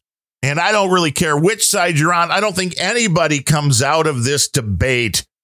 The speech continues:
having more respect for either guy.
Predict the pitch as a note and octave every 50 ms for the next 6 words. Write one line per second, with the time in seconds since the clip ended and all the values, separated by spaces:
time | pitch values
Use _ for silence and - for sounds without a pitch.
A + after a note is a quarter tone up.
0 | _ _ _ _ _ _ D3+ D#3 D#3 D3 D#3 D#3 D3 C#3 C3 C3+ D3 E3+ F#3+ G3
1 | F#3 F3 E3 E3+ E3 D#3 B2+ - - - - - - D#3+ D#3+ D3+ D3 - - -
2 | - - D3+ C#3+ C#3+ C#3 C#3 C#3 C#3 C3 - - C#3 C#3 B2 A#2 G2+ F#2 - C3
3 | C#3 C#3+ C#3+ C#3 C3+ C3+ C3 A2+